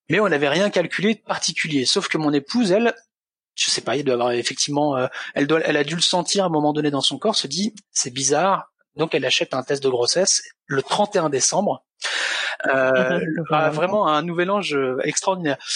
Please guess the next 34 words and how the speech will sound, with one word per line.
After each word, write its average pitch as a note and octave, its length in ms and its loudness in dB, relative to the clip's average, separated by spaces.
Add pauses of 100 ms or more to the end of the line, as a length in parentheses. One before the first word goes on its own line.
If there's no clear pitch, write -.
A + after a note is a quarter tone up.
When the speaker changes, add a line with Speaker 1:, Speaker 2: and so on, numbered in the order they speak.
(300)
Speaker 1:
Euh, D#3 540 2
donc, E3+ 180 0
elle E3 240 2
fait - 160 0
le F3 120 -2
test G#3+ 480 0 (300)
positif. - 720 -2 (460)
Donc, D3 320 -2
euh, B2+ 440 2
elle C#3+ 140 2
appelle E3 320 0
en C#3 80 0
catastrophe, D3+ 680 0
euh, B2+ 100 4
la, B2 160 2
la B2 120 0
maternité. C#3 800 0
Forcément, C#3 540 -2
il B2+ 40 -4
y A#2 40 0
a - 40 -4
personne C3 340 -2
qui - 180 -4
répond B2+ 420 2
à A#2 80 2
un, A2+ 240 2
un B2+ 40 0
trente - 240 -4
et B2+ 40 0
un B2 60 0
décembre, C#3+ 320 2
c'est B2 140 -2
plus - 140 -4
compliqué. G3 460 0